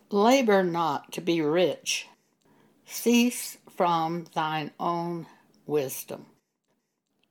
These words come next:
For as he thinketh in his heart, so is he. "Eat and drink," saith he to thee, but his heart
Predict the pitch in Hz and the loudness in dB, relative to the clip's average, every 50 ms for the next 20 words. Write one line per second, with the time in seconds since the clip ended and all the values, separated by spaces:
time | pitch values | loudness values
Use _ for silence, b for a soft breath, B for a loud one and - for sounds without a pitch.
0 | _ _ _ _ _ _ _ _ _ _ _ _ _ _ _ _ b b b b | _ _ _ _ _ _ _ _ _ _ _ _ _ _ _ _ b b b b
1 | b b b b _ - 202 196 - 202 202 226 233 233 - 254 240 240 - 269 | b b b b _ -2 0 0 0 0 0 0 0 0 0 -2 -2 -2 0 0
2 | 285 285 285 247 226 - - 214 214 202 - - 180 165 - - - - - - | 0 2 2 0 0 0 0 -2 -2 -2 -2 -6 -8 -8 -8 -10 -16 -12 -6 -4
3 | 180 165 151 - - - - 185 165 151 - - - 170 165 160 151 - - - | -4 -4 -4 -6 -10 -8 -4 -2 -2 -2 -4 -4 -4 -4 -2 -2 -4 -6 -10 -12
4 | 107 - - - _ _ _ _ _ _ _ _ _ b b b b b b b | -12 -12 -14 -18 _ _ _ _ _ _ _ _ _ b b b b b b b
5 | b b b b - 202 214 226 240 233 - - _ - - 175 170 165 151 - | b b b b -2 0 2 2 0 0 -4 -12 _ -6 -4 -4 -4 -4 -4 -2
6 | 180 190 175 131 123 - _ - - - - 160 151 151 143 147 151 - - - | -2 0 0 -2 -4 -8 _ -18 -18 -8 -4 -2 0 0 0 -2 -4 -8 -8 -4
7 | - 185 185 180 160 - - - 147 135 135 165 156 139 123 117 120 123 - _ | 0 0 0 0 -2 -4 -4 -4 -4 -4 -2 -2 -2 0 -2 -4 -6 -10 -14 _
8 | _ _ b b b b b b b _ 156 160 156 - 156 151 151 - - - | _ _ b b b b b b b _ -2 -2 -2 -2 -2 -2 -4 -6 -8 -4
9 | - 214 208 180 135 - - - | -2 0 2 2 0 -2 -4 -10